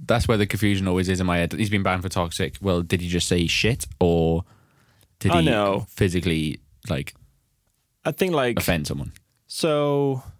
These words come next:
Speaker 2: do you follow the streamer Faria, female streamer? Um, she's from N A. Uh, she's recently been given a thirty-day ban on Twitch. She was maybe six stacking. She was playing in a team anyway.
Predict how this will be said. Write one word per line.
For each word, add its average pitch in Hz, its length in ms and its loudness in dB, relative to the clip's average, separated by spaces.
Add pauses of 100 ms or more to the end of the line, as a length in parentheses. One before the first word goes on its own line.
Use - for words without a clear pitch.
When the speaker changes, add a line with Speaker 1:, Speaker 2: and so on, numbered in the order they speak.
(840)
Speaker 2:
do 143 100 -2
you 143 460 -2
follow 127 240 0
the 113 240 0
streamer 110 320 -2
Faria, 117 480 -2 (180)
female 107 340 -4
streamer? 113 460 -2 (520)
Um, 101 480 -2
she's - 80 -14
from 143 160 0
N 113 100 2
A. 110 320 0 (480)
Uh, 104 520 0
she's 135 440 0
recently 113 440 0
been 110 140 0
given 101 220 -2
a - 20 -4
thirty-day 104 440 -2
ban 101 520 -2 (200)
on 101 460 -2 (100)
Twitch. - 560 -6 (760)
She - 160 -6
was - 440 -6
maybe 139 560 -4
six - 320 -8
stacking. 131 500 -4 (460)
She - 120 -2
was 160 80 0
playing 160 200 2
in 110 80 2
a 104 60 2
team 104 220 2
anyway. 98 360 2